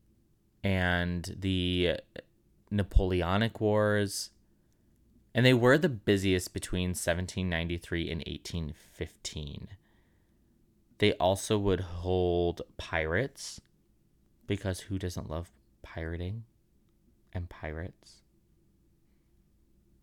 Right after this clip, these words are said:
Basically, the prison is just one big room with hammocks, kinda like bunk beds.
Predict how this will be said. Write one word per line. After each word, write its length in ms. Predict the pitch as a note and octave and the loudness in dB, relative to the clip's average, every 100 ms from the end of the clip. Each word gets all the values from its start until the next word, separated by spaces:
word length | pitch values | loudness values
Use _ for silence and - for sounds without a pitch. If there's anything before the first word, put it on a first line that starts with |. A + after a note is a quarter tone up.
| _ _ _ _ _ _ _ _ _ _ _ _ _ | _ _ _ _ _ _ _ _ _ _ _ _ _
Basically, 500 | C#3 D3+ F3 F3+ F3 | 4 6 4 4 4
the 100 | D#3+ | 4
prison 380 | - G#2+ G2+ G2+ | 4 2 4 4
is 100 | F#2 | 2
just 200 | F#2 - | 0 0
one 180 | F2+ F2 | 0 2
big 300 | F#2 F2 F2 | 2 0 0
room 320 | E2+ F2 G2+ | 0 2 0
with 160 | F#2 - | -2 -2
hammocks, 720 | - E2+ F2 - - - - _ _ _ _ _ _ _ _ _ _ | -4 -2 -2 -6 -8 -14 -14 _ _ _ _ _ _ _ _ _ _
kinda 480 | - G#2 G2+ G#2+ A2+ | -8 -4 -2 0 0
like 320 | A2+ A2+ - | 0 -2 -2
bunk 340 | G#2 A#2 A2+ - | 0 0 -2 -2
beds. 600 | A2+ A2+ A#2+ - - | -2 0 -4 -6 -14